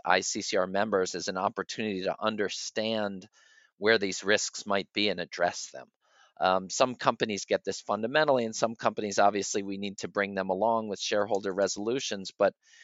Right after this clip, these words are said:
we can certainly point to s-, many, many, many instances, um, where our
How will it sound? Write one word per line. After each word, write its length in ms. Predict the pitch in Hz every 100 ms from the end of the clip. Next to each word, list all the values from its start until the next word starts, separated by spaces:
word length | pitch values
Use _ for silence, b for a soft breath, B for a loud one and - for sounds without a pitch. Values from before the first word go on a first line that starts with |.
| B B B
we 120 | 101 113
can 180 | 113
certainly 380 | 104 127 110 113
point 380 | 95 - 113 101
to 260 | 117 95 95 _
s-, 240 | - - -
many, 360 | 104 123 131 110
many, 300 | 117 120 107
many 360 | 113 127 113
instances, 760 | 104 104 - 90 - 95 87 - b b b b
um, 380 | 90 92 95 92
where 360 | 104 107 101 98 - -
our 480 | 101 110 107 101